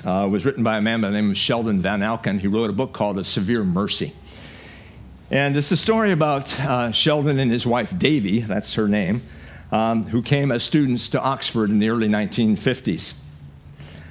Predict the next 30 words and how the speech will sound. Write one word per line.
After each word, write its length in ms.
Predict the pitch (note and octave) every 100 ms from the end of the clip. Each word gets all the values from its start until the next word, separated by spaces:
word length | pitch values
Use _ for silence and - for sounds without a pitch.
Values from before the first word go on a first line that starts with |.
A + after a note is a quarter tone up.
| - - - - - -
They 160 | C3 C#3
came 300 | E3+ F#3 F#3
as, 340 | C#3+ - D#3+
uh, 220 | B2+ B2 A#2
convinced 540 | - B2+ D3 B2 -
atheists. 640 | A#2+ G#2 F2 - - - - - - - - - - - - - - - -
They 200 | G#2+ C3
were, 340 | C3 B2+ B2 A2+ - - - -
uh, 340 | A2 A2 A2 - - - - B2+ A2+
deeply 440 | - A#3 - F3+ C#3
in 140 | C3
love 240 | B2 B2 A#2+
with 100 | B2
each 160 | A2
other, 220 | B2+ A#2+ - - -
in 180 | B2 A#2+
such 360 | - F#3+ -
great 180 | E3 D3+
love 160 | B2+ B2+
with 140 | A2+
each 120 | A2
other, 200 | B2+ A#2
they 120 | A#2
built 360 | A2+ F#2+ D3 C#3+
what 100 | B2
they 120 | A#2+
called 280 | - B2 G#2+
their 140 | G#2+
shining 520 | G#2 - C3 B2+ A2 F#2+
barrier. 400 | G2 F2+ D#2+